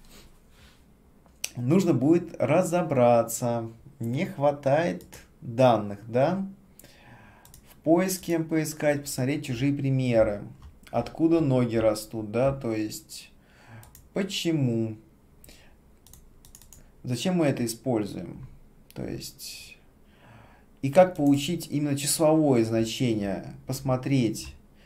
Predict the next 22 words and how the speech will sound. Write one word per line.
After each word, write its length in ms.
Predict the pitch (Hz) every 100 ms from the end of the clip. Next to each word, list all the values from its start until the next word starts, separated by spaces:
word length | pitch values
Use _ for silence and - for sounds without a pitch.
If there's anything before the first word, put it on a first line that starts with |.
| - -
И 60 |
после 300 | 143 160 170
этого, 200 | 220 202
конечно, 320 | 147 147 170 151
уже 160 | 139
сможем 460 | 151 135 160 151 123 - -
применить 400 | 135 131 - -
к 20 |
портфелю 480 | 127 - 143 131 -
акций. 420 | 123 - - 92 - - - - - -
Ну, 180 | 170
а 60 | 175
к 80 | -
портфелю 420 | 165 - 170 139
акций, 280 | 185 - 139
я 100 | 127
думаю, 320 | 127 156 143
многие 320 | 131 151 123
захотят 480 | 113 - 120 135 -
применить, 420 | 117 117 143 180
потому 340 | - 107 117 127
что, 340 | - 110 -